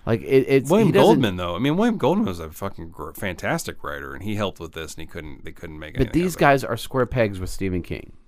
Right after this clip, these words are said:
Speaker 1: They don't have any genre kind of, there's
Speaker 2: Yeah.
Speaker 1: no real evidence. Like, William Goldman is, he's The Princess Bride, he's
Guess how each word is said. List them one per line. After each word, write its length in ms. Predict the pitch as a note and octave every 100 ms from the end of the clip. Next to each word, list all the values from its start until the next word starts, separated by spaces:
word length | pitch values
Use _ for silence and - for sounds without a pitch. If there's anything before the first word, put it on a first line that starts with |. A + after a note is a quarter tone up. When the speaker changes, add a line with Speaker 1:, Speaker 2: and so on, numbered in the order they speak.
| - - - - - - - -
Speaker 1:
They 100 | C#3
don't 140 | E3+ E3+
have 120 | C#3+ -
any 300 | C#3 D3 A#2
genre 640 | G2+ G#2 G#2+ G#2+ G2 -
kind 240 | - G2+ F2+
of, 80 | - - - -
there's 200 | G#2 G#2+
Speaker 2:
Yeah. 80 | C#3
Speaker 1:
no 120 | C#3
real 240 | A2+ A2
evidence. 300 | G2+ G#2+ F#2+
Like, 160 | G2 B2
William 180 | C#3+ C3
Goldman 340 | B2 A2+ G#2
is, 220 | F#2+ F#2+ - - - - -
he's 400 | B2+ A#2+ G#2 - - -
The 100 | -
Princess 380 | - C3 A2+ G#2
Bride, 460 | - A2 G#2+ G#2 G2+
he's 480 | G#2 G2 F#2+ -